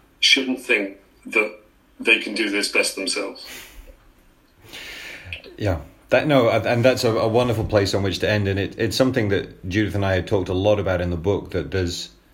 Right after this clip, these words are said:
Speaker 2: and indeed our conversations, you know, place, context, impact, value,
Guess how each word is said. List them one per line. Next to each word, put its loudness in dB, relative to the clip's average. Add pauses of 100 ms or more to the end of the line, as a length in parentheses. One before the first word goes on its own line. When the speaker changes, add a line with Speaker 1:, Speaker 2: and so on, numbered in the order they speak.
Speaker 2:
and 0
indeed 2
our 0
conversations, -2 (560)
you -4
know, 0
place, 0
context, 0
impact, 0
value, -2